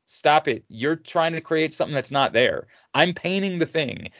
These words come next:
There is absolutely no reason why you couldn't have had the faces walk out in sheep masks. Nobody's, you're trying to take it two steps further than what I'm saying.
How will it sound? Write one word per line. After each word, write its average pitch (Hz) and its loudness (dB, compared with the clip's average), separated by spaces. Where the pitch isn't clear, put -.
There 151 6
is 139 2
absolutely 190 2
no 190 -2
reason 160 -2
why 139 2
you 135 -2
couldn't 165 -4
have 151 0
had 151 2
the 143 -2
faces 147 0
walk 139 4
out 127 4
in - -14
sheep 120 -8
masks. - -10
Nobody's, 180 6
you're 151 0
trying 214 4
to 233 0
take 190 2
it - -2
two 202 -10
steps 202 2
further 190 2
than 147 -4
what 143 6
I'm 147 2
saying. 123 -2